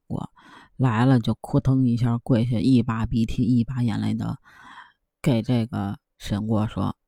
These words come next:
：“过儿，你就认罪吧。”结果呢，这沈过一脸懵啊，他说：“我没杀人，我凭啥要认罪啊？”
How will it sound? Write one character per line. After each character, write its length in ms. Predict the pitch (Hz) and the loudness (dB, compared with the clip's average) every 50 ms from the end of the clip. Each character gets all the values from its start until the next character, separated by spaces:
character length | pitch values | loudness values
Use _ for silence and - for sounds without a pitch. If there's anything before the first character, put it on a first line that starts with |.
| _ _ _ | _ _ _
：“过 160 | - - 123 | 0 0 0
儿， 220 | 101 - - - - - | 2 0 -4 -6 -4 -2
你 120 | 135 139 | -2 2
就 140 | - 131 143 | 4 4 6
认 260 | 139 156 139 120 120 | 6 6 6 6 4
罪 200 | 123 143 127 - | 4 2 2 2
吧。” 180 | - - - - _ _ _ _ _ _ | 0 -6 -8 -8 _ _ _ _ _ _
结 160 | - 160 165 | 4 4 4
果 180 | 160 160 139 | 6 4 4
呢， 340 | 123 127 135 143 147 151 165 _ _ _ _ _ _ _ _ _ | 4 4 2 4 2 2 0 _ _ _ _ _ _ _ _ _
这 120 | - 208 | -4 -4
沈 220 | - - 160 139 | 2 4 4 4
过 160 | 139 147 180 185 | 6 6 6 6
一 140 | 190 185 | 8 8
脸 180 | 175 151 131 127 | 8 8 6 6
懵 240 | 143 156 170 180 185 | 6 4 4 6 6
啊， 200 | 175 165 175 - _ _ _ _ _ _ _ | 4 4 2 -2 _ _ _ _ _ _ _
他 100 | - 247 | -6 -2
说 120 | - 320 294 240 | 2 6 8 10
：“我 60 | 190 | 10
没 200 | 131 120 151 196 | 10 10 8 6
杀 200 | 208 - 220 202 | 6 6 6 6
人， 180 | 190 180 180 180 | 6 6 8 8
我 80 | 151 | 6
凭 240 | 131 - - 147 165 | 6 6 4 4 6
啥 140 | 196 226 202 | 6 6 8
要 160 | 180 160 151 | 8 8 8
认 200 | 143 143 139 131 | 8 6 6 6
罪 220 | 135 147 143 135 127 | 6 6 6 6 6
啊？” 240 | 117 117 117 117 | 4 2 -2 -4